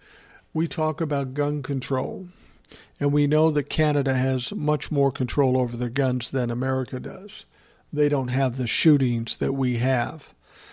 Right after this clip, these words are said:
But that's not to say that, uh, crazy fucks can't improvise. You know, when you're talking about a stabbing, it's much different than a shooting. I mean, you get an automatic weapon or a semi-automatic weapon, you can fire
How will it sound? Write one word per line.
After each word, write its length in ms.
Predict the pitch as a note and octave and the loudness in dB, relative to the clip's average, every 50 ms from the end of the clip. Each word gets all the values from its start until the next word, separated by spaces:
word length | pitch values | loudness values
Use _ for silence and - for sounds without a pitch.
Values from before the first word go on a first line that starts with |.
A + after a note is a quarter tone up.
| - - - _ _ _ | -20 -20 -20 _ _ _
But 240 | - C#3 C#3+ C#3+ C#3 | -4 0 0 2 4
that's 280 | D3 D#3+ D#3+ D#3 - D#3+ | 6 6 4 6 4 4
not 180 | E3 D#3 D3 - | 2 2 2 2
to 100 | D3 C3 | 0 2
say 320 | - - E3 D3 D3+ D3+ | 2 4 6 6 8 6
that, 420 | C#3 C3+ C#3 C3 B2+ - - - | 6 6 4 4 4 2 0 0
uh, 260 | C3 B2+ B2+ B2 B2 A2+ G#2+ G2+ - - _ _ _ - - | 2 2 2 2 2 0 -4 -6 -12 -20 _ _ _ -20 -8
crazy 460 | - - D#3 D#3 D3+ D3 B2 C3+ C3+ | 2 6 8 8 8 8 6 4 2
fucks 400 | B2+ - C3 B2+ C3 - - - | 2 2 0 -2 -2 -2 -6 -6
can't 260 | - - D3 C#3 C3 C#3 | -2 0 2 2 4 4
improvise. 960 | C#3+ D3 C3+ - C#3 B2+ A2+ A#2+ B2 A#2 A2 - D3 G3+ C3+ - - - - _ _ _ _ _ _ _ _ _ _ _ _ _ _ _ _ _ _ _ _ _ _ _ | 2 2 2 2 2 2 2 2 -2 -2 -4 -6 -8 -10 -12 -12 -12 -12 -12 _ _ _ _ _ _ _ _ _ _ _ _ _ _ _ _ _ _ _ _ _ _ _
You 80 | - D#3 | 0 2
know, 100 | D#3 D3+ | 4 4
when 140 | D3+ D#3 D3 | 4 4 4
you're 80 | D3 | 2
talking 360 | C#3 - F3+ A3 A3+ - A#3 F#3 | 2 2 2 2 2 2 0 0
about 220 | D#3+ D3+ C#3+ C3+ | 2 2 2 2
a 60 | B2+ | 0
stabbing, 540 | - - - - D#3 D#3+ D#3 C#3+ C#3 C3 B2+ | -2 -4 -2 0 2 2 2 2 2 2 2
it's 260 | B2+ B2+ - - - | 0 0 -2 -2 0
much 260 | F3+ G3 F#3+ - - | 0 0 0 -2 -4
different 380 | - D#3+ D#3 C#3+ - C#3+ C3 - | -2 0 0 0 0 -2 -2 0
than 120 | C3 B2+ | 0 0
a 80 | A#2+ A#2 | 0 0
shooting. 640 | A2 - - - F#3 E3+ C3 A#2 G#2+ G#2+ B2 D3+ D#3 | -2 -2 0 2 4 4 4 2 -2 -4 -6 -8 -6
I 120 | C3+ B2 | -4 0
mean, 140 | B2+ C3+ C3 | 0 2 2
you 160 | C3+ D3 E3 | 2 2 2
get 200 | D#3+ D#3+ C#3+ C3 | 4 4 4 4
an 140 | B2+ B2+ C3 | 4 2 0
automatic 520 | C3 C3+ B2+ B2+ C3 B2+ B2+ B2+ B2 - | 0 0 0 -2 -2 -2 -2 -4 -4 -2
weapon 360 | - C#3+ C#3+ C#3+ - E3 C#3+ C3 | 0 0 0 0 0 0 0 0
or 120 | B2+ B2 | 0 -2
a 60 | A#2 | -2
semi-automatic 1000 | A2 - - D3+ C#3 C3 C3 B2+ B2+ B2 B2 B2+ A#2+ B2+ B2+ B2+ C3 B2+ B2 - D#3 | -2 -2 0 0 0 0 0 0 0 -2 -4 -4 -4 -4 -6 -6 -8 -8 -6 -2 -2
weapon, 480 | D#3 D#3+ D#3 D#3 _ - C3+ C3 C#3 | 0 0 -2 -4 _ -8 -6 -4 -4
you 120 | D3 D#3 D3+ | -4 -6 -6
can 200 | - D3 C#3 B2+ | -6 -6 -8 -8
fire 420 | - - C#3 C3+ C3 C3 B2+ - | -6 -6 -4 -2 -2 -2 -4 -4